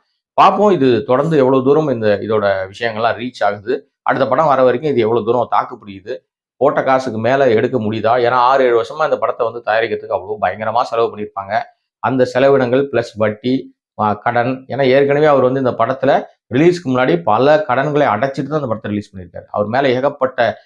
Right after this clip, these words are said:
கடன்கள் இருந்துச்சு. எல்லா கடனையும் தானே முன்னாடி நின்னு சிவகார்த்திகேயன் தலையிட்டு இந்த படத்தை ரிலீஸ் பண்றதுக்கு பெரிய பொருளுதவியும் கொடுத்து, பெரிய விஷயங்களை விட்டு கொடுத்து அவர் வந்து படத்தை ரிலீஸ் பண்ணியிருக்காரு.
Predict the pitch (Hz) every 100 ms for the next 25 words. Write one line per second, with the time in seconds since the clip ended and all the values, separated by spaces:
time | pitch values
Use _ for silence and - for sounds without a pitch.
0 | _ - 127 143 131 107 101 101 101 143
1 | 151 147 131 175 214 127 156 175 151 139
2 | 151 127 139 170 123 131 127 117 160 165
3 | 113 123 - 160 - _ _ 110 107 113
4 | - 107 127 - 104 - - 208 - _
5 | _ - 143 196 214 160 123 101 98 123
6 | 135 131 131 151 131 131 143 135 117 123
7 | 139 131 131 123 113 143 117 110 135 139
8 | 104 107 127 101 104 117 110 - 101 95
9 | 107 147